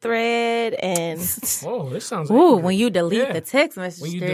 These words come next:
Speaker 3: delete the
Speaker 2: it's
Speaker 3: thread.
Speaker 2: through.
Speaker 1: it's, it's
Speaker 3: It
Speaker 1: true, 'cause I don't even remember the
Speaker 2: Through,
Speaker 1: number.
Speaker 2: through.
Speaker 3: Oh, wow. But so I won't get into, like, that specific situation, but is there a way to amicably depart from one another without having to delete the thread?
Speaker 2: It's
Speaker 3: Like, is
Speaker 2: a,
Speaker 3: there, is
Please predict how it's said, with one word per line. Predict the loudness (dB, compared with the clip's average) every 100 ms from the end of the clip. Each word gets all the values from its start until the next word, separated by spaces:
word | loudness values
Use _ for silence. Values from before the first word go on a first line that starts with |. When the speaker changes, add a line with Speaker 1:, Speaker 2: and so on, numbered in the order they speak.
| 0
Speaker 3:
delete | 0
the | -2
Speaker 2:
it's | -4
Speaker 3:
thread. | -4 -2 -2 2
Speaker 2:
through. | 6
Speaker 1:
it's, | 6 6 0 2
it's | 4 4 -2
Speaker 3:
It | 4
Speaker 1:
true, | 6 6 4 -2
'cause | -2 4
I | 6
don't | 6
even | 4 0
remember | 0 2 2
the |
Speaker 2:
Through, | 4
Speaker 1:
number. | 2 2 0
Speaker 2:
through. | -2 -6 -10 -16 _ _ _
Speaker 3:
Oh, | -4 -4
wow. | -4 -4 -4 -4 0
But | 2 4 4
so | 4 4 2 -6 _ 4
I |
won't | 4 4 2
get | 0
into, | 0 -2
like, | 0 0 2
that | 0 0
specific | -4 -2 2 2 0
situation, | -4 -6 -6 -4 -6 -6 -12 -14 -18 _ _ 0
but | 0 2
is | 4 4 4
there | 4 4
a |
way | 4 2 2
to | -4 -4
amicably | -2 0 -2 -4 -2 -2 -4 -10 -8
depart | -6 -4 2 2 2
from | -4 -4
one | -2
another | -2 -2 0 0
without | 0 2 4 4
having | 2 0
to | -6
delete | -6 -6 -6 -8
the |
thread? | -8 -4 -4 -6 -16 _ _ _ -20 _ -20 _
Speaker 2:
It's | 2 2
Speaker 3:
Like, | 2 2
is |
Speaker 2:
a, |
Speaker 3:
there, | 2
is | 2